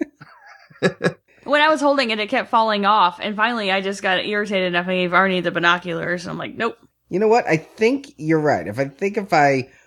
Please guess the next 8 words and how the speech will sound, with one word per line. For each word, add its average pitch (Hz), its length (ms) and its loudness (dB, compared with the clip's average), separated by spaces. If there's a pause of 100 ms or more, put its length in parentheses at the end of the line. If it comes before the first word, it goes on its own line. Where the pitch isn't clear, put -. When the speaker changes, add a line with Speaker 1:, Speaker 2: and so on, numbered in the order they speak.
(120)
Speaker 3:
work 139 400 -2
it, 185 200 4
I 139 80 0
can 135 220 0
put 160 200 2
it 156 100 4
on. 147 300 4 (280)
Remember, 294 540 0